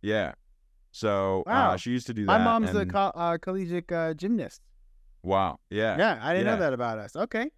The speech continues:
Speaker 1: So, so she
Speaker 2: Dope.
Speaker 1: used to do that, and then now she, she just works for an acupuncturist. Um,
Speaker 2: Nice.
Speaker 1: but my, you know, my, my dad works r-, really, really hard too. I mean, he,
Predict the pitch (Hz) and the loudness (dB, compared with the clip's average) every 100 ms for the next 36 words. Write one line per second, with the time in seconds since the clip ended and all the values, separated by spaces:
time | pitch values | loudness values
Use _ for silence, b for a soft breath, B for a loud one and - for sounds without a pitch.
0 | _ - 127 120 113 - - - 117 - | _ 0 2 2 0 -6 -10 -4 -4 2
1 | 196 208 - 120 110 104 104 98 98 98 | 4 4 2 -4 -2 0 0 -2 -4 -4
2 | 98 95 95 95 92 92 - 95 90 85 | -4 -2 0 2 2 0 -4 -6 -6 -6
3 | - 92 87 95 - 90 82 87 85 87 | -6 -6 -4 -4 -2 -2 -2 -4 -4 -6
4 | 85 - 85 - - 85 85 85 82 80 | -4 -4 -4 -6 -6 -2 0 0 0 -2
5 | 80 80 _ _ _ 143 196 117 90 82 | -6 -10 _ _ _ -2 0 0 0 0
6 | 98 104 - 110 98 98 107 104 110 98 | -2 -2 -2 -2 0 0 -2 -2 -2 0
7 | 82 80 78 - - 82 80 - 78 85 | -2 -4 -8 -12 -16 -16 -16 -16 -8 -2
8 | 87 85 82 80 82 78 - 90 87 82 | 0 0 0 0 0 0 -2 -2 0 -2
9 | 85 82 85 85 | -2 -2 -2 -4